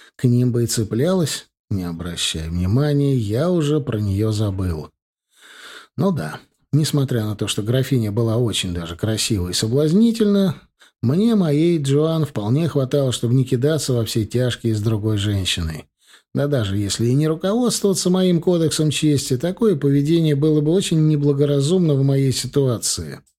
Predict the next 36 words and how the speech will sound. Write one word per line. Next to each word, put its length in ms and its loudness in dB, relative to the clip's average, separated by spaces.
Это 240 2
тоже 340 0
могла 340 -2
быть 200 -4
попытка 460 -2
заманить 500 0
меня 240 2
в 60 -2
засаду, 680 -4
подослать 500 -8
красотку, 680 -6
в 160 4
надежде, 600 0
что 180 0
я 160 2
договорюсь 560 0
с 60 0
ней 160 2
о 80 0
тайной 400 0
встрече 500 0
в 80 4
удобном 480 2
для 140 2
неё 300 2
месте, 640 0
а 80 -2
потом 320 0
нагрянуть 560 0
туда 240 0
и 60 2
застать 420 -2
меня 200 0
со 140 -2
снятыми 440 0
штанами. 720 -2